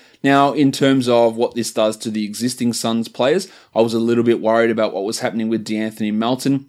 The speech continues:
He's only played twenty-one minutes a night since Devin Booker came back, and I thought, "Shit, when Rivers comes, are his minutes gonna be cut even further?" Well, that's obviously not the case, but still, the arrival of Booker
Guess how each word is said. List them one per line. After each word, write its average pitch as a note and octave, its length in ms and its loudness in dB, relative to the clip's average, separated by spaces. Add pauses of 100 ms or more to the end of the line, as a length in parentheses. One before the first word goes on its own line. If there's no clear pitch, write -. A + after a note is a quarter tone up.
He's A#2+ 140 -2
only C3 140 2
played B2 300 -2
twenty-one C#3+ 440 0
minutes A#2+ 280 -2
a - 20 -2
night G#2+ 260 -2
since A2 240 -4
Devin A2 340 -4
Booker A#2 200 -6
came G#2+ 240 -6
back, G#2+ 180 0
and A2 80 -6
I G2 40 -6
thought, G2 200 -6
"Shit, - 280 -6 (260)
when A#2+ 220 2
Rivers D3+ 260 2
comes, G#2+ 380 -6
are A2+ 100 -2
his A2+ 180 -4
minutes A#2 280 -2
gonna A2 160 -2
be G#2 100 -6
cut G#2+ 260 -4
even G2+ 220 -4
further?" A#2 400 -2 (260)
Well, C3+ 120 4
that's C3 180 0
obviously E3 380 0
not A2 160 -4
the A2 80 -10
case, A#2 300 -2
but A#2 180 -10
still, D#3+ 260 0
the A2+ 140 0
arrival C3+ 480 -2
of A2 180 -10
Booker A#2 320 -2